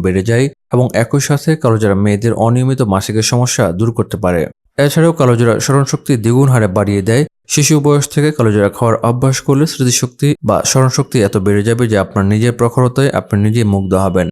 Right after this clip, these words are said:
শিশুর বয়স দুই বছর হলে তাকে কালো জিরা খাওয়ানোর অভ্যাস করুন। অল্প একটু কালো জিরার গুঁড়ো খাবারের সাথে মিশিয়ে দিন এবং সে যত বড় হবে এ মাত্রা তত বৃদ্ধি পাবে। একজন প্রাপ্তবয়স্ক মানুষ হিসেবে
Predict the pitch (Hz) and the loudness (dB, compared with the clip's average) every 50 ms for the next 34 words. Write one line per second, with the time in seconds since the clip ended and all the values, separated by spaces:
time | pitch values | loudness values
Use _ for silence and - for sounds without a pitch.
0 | _ _ - - - - - 110 98 92 98 98 107 127 131 - - - - 110 | _ _ -14 -6 -6 -2 0 0 0 0 2 2 2 2 0 -2 -8 -6 -4 -2
1 | 113 123 123 131 135 131 139 135 135 135 135 147 147 143 110 92 95 95 110 110 | 0 2 2 2 2 2 2 2 2 2 2 0 0 0 -2 -2 -2 0 2 2
2 | 113 110 117 120 117 - 123 123 123 127 131 135 - 92 101 98 101 107 98 95 | 2 2 2 0 0 0 0 0 2 2 2 0 0 0 -2 -2 -2 -2 -2 -2
3 | - - - 87 82 80 82 - _ _ - 127 135 139 139 147 143 - 160 - | -4 -4 -4 -2 -2 -2 -6 -8 _ _ -2 0 0 2 0 -2 -2 -2 -4 -2
4 | - 120 107 101 101 107 104 104 92 113 113 120 123 - - 107 95 95 95 95 | 0 0 0 2 2 0 0 0 0 0 0 0 0 0 0 0 2 2 0 0
5 | - 104 92 101 92 98 101 98 - - 110 107 110 120 135 160 170 _ _ - | -2 -2 -2 -2 0 0 -2 -2 -2 -2 -2 0 0 0 0 0 -2 _ _ -2
6 | 110 117 127 139 139 - - 131 120 127 117 123 110 98 98 101 104 107 110 113 | -2 0 2 0 0 0 -2 0 0 0 0 0 0 0 2 2 2 2 2 2
7 | 117 135 143 - - 110 107 104 104 107 113 - - 113 98 - - 107 - 110 | 0 0 -2 0 0 0 2 2 2 0 0 0 0 -2 0 2 0 0 0 0
8 | 92 90 113 110 110 110 113 - 104 92 82 90 92 78 - - - - - 98 | -2 0 -2 -4 -2 -4 -4 -2 -2 -2 0 0 -2 -2 -2 -6 -14 -8 -4 -4
9 | 101 - 104 95 95 98 - - 110 95 101 101 98 - - 104 101 101 101 - | -2 -2 -2 -2 -2 -4 -4 -2 -2 -2 0 -2 -2 -2 0 0 2 2 0 -2
10 | - - 120 110 131 | -2 -4 -2 0 0